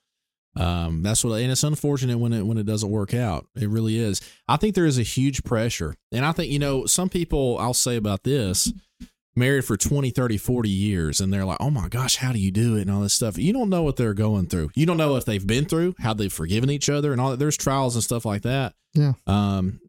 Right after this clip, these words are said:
Speaker 1: but I, I would say that to people, you don't really know what everybody's going through as far as marriage and all that, for sure.
Speaker 2: Yeah, and there's so many side factors
Speaker 1: Mm-hmm.
Speaker 2: that, that different people have went through. Like, you know, Taylor, for example, her parents were never divorced,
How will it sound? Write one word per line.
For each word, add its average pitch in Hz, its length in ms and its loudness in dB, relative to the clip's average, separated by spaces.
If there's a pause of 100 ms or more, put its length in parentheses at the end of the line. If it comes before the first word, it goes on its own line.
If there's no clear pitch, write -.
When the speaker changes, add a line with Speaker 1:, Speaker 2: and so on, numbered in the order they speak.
(100)
Speaker 1:
but 120 180 2
I, 131 100 2
I 120 160 0
would 151 140 0
say 143 200 2
that 123 160 -2
to 110 100 -2
people, 131 320 0
you 127 100 2
don't 165 100 2
really 151 180 0
know 139 100 2
what 131 120 0
everybody's 110 320 0
going 113 260 2
through 92 400 0
as 107 100 0
far 117 160 2
as 98 100 0
marriage 95 360 2
and 92 100 2
all 87 140 2
that, 92 260 0
for - 80 -2
sure. 95 440 -2 (120)
Speaker 2:
Yeah, 180 140 4
and 139 420 2
there's 143 160 2
so 151 140 2
many 143 180 2
side 131 400 0
factors 131 680 0 (240)
Speaker 1:
Mm-hmm. 92 240 2
Speaker 2:
that, - 280 4 (220)
that 135 220 0
different 131 320 0
people 139 280 2
have 127 120 0
went 139 180 -2
through. 123 220 2
Like, 120 360 -2 (400)
you 131 100 4
know, 131 100 4
Taylor, 143 400 2
for 131 160 -4
example, 131 380 0
her 139 120 2
parents 131 460 -2
were 135 100 2
never 139 300 2
divorced, - 640 -2